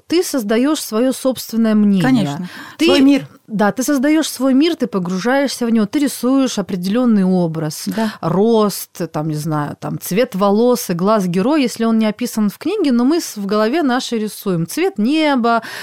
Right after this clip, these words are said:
Speaker 1: цвет травы, цвет цветочков, и, ну, опять же, да?
Speaker 2: Ну да.
Speaker 1: А, но когда мы смотрим фильм, мы, у нас есть возможность посмотреть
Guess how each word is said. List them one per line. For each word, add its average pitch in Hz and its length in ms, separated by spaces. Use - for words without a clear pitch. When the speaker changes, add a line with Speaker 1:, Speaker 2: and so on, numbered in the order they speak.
Speaker 1:
цвет 311 320
травы, 254 440
цвет 269 340
цветочков, 226 720
и, 202 100
ну, 196 120
опять 165 260
же, 165 80
да? 254 120
Speaker 2:
Ну 233 80
да. 196 380
Speaker 1:
А, 180 60
но 247 120
когда 339 300
мы 359 100
смотрим 277 440
фильм, 466 460
мы, 349 540
у 226 80
нас 320 280
есть 262 340
возможность 254 640
посмотреть 226 800